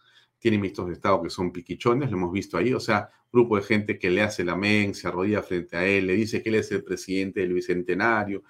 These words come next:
el hombre que va a reivindicar a los pobres, el hombre que va a reivindicar a los indígenas, toda esa cantidad de palabras que no sirven para nada, absolutamente para nada. No genera un puesto de trabajo, no trae un dólar de inversión,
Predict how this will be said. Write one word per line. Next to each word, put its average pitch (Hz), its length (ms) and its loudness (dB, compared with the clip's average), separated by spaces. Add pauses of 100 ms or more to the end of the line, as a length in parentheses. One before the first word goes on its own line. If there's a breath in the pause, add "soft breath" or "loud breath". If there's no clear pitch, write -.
(140 soft breath)
el 104 160 4
hombre 104 240 2
que 98 80 -2
va 98 60 2
a 101 40 0
reivindicar 98 500 0
a 98 40 0
los 92 100 -2 (100)
pobres, 101 440 6
el 95 80 -2
hombre 110 180 0
que 104 60 -2
va - 0 -
a - 20 -2
reivindicar 104 220 -2
a - 20 -4
los 98 180 -2
indígenas, 95 560 2 (240 soft breath)
toda 294 180 2
esa - 180 -2
cantidad 98 480 2
de - 80 4
palabras 113 340 2
que 98 60 -12
no 92 80 -4
sirven 120 260 -2
para 80 320 -2
nada, 92 500 0 (360)
absolutamente 214 720 4
para 156 200 2
nada. 127 440 -2 (320 soft breath)
No 170 240 8
genera 131 480 4
un 220 320 6
puesto 139 240 4
de 131 40 0
trabajo, 101 400 4
no 139 140 4
trae 175 320 2
un 185 160 2
dólar 170 240 2
de 104 80 0
inversión, 92 520 0